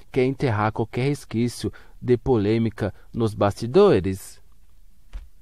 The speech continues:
Após amenizar o clima durante a semana pré-clássico,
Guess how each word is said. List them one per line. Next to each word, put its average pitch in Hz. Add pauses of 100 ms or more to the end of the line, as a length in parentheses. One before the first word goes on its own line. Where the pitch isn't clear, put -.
(400)
Após 135
amenizar 170
o 196
clima 139
durante 123
a 127
semana 117
pré-clássico, 117